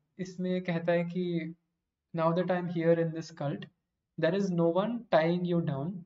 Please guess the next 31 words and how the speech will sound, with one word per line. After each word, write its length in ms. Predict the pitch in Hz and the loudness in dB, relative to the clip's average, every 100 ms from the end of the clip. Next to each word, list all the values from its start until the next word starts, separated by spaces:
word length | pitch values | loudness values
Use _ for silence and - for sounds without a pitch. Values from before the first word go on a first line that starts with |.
| _ _ _ - | _ _ _ -2
You 80 | 175 | 0
listen 260 | 175 196 214 | 2 -2 -4
to 100 | 226 | -2
music 340 | 190 185 202 202 | 0 0 0 -2
whenever 340 | 185 175 170 | 0 2 0
you 140 | 175 165 | 0 -2
like, 300 | 143 147 170 | -4 -6 -6
you 200 | 175 170 | -6 -6
masturbate 580 | 156 151 - 180 190 180 | -6 -8 -8 -4 -4 -4
whenever 340 | 170 156 147 147 | -4 -4 -4 -4
you 100 | 139 | -4
want, 260 | 135 170 185 _ _ _ _ - | -8 -12 -14 _ _ _ _ -6
you 100 | 185 | -4
go 120 | 214 | -4
for 200 | 214 240 | -4 -4
walks 300 | 190 190 190 | 0 -2 -2
whenever 360 | 180 165 156 156 | -4 -4 -4 -6
you 100 | 156 | -4
like, 240 | 139 165 170 | -4 -6 -6
have 140 | 165 170 | -6 -6
a 120 | 170 | -2
chat 200 | 165 160 | -2 -2
whenever 380 | 160 151 143 139 | -4 -6 -6 -6
you 140 | 139 135 | -8 -8
like। 180 | 135 135 - _ _ _ | -8 -10 -18 _ _ _
I 140 | 170 185 | -4 -2
don't 280 | 190 208 202 | -2 -4 -4
miss 220 | 190 196 | -6 -6
companionship 760 | 185 160 156 151 165 165 175 175 | -6 -4 -4 -4 -6 -6 -8 -6
at 320 | 160 147 143 | -6 -6 -6
all।" 300 | 135 131 | -8 -10